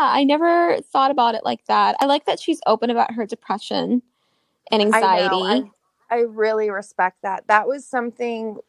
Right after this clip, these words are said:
Speaker 2: earlier in, in the first part of the season when she was talking about that driving story that she would share.
Speaker 1: Oh,
Speaker 2: Like,
Speaker 1: yeah.
Speaker 2: that was so, I mean, it just hit you in the heart to hear her say that.
Speaker 1: Yeah, it was heartbreaking. It, it made me wanna
Speaker 2: Mm-hmm.
Speaker 1: be her friend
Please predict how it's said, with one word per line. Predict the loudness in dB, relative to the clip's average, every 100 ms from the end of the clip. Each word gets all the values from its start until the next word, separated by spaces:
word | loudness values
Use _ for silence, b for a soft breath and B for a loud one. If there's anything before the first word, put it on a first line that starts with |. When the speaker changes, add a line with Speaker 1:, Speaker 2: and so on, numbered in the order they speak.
| 2
Speaker 2:
earlier | 4 6 4 4 0
in, | -4 -8 -10 -8
in | -8
the | 0
first | 2 2 2
part | 2
of | 2
the | -6
season | -4 -4 -4
when | -6 -8
she | -4
was | -4 0
talking | 0 0 0 0
about | 2 0
that | -4 -4
driving | 0 2 0 -10 -12 -14 -18 _ _ _ _ _ _
story | -10 -2 0 0 -2
that | -6
she | -6 -8
would | -8 -6
share. | 0 2 2
Speaker 1:
Oh, | 2 0
Speaker 2:
Like, | -2
Speaker 1:
yeah. | 2
Speaker 2:
that | 2 2
was | 2 0 -4
so, | -20 -6 2 2 2 0 -2 -2 0
I |
mean, | 0 0 -2
it | -2
just | -4 0
hit | 2 4
you | 4 2
in | 2
the | 0
heart | 2 2 2
to | -2
hear | 0 2
her | 0 -6
say | -2 0
that. | 2 0 0 0
Speaker 1:
Yeah, | 2 4
it |
was | 2
heartbreaking. | 0 -2 0 0 0 -2 -2 0
It, | 0 2
it | 2
made | 2 2
me | 0
wanna | 2 2 0
Speaker 2:
Mm-hmm. |
Speaker 1:
be | 0
her | 0 0
friend | -2 0 0 0 -4 -2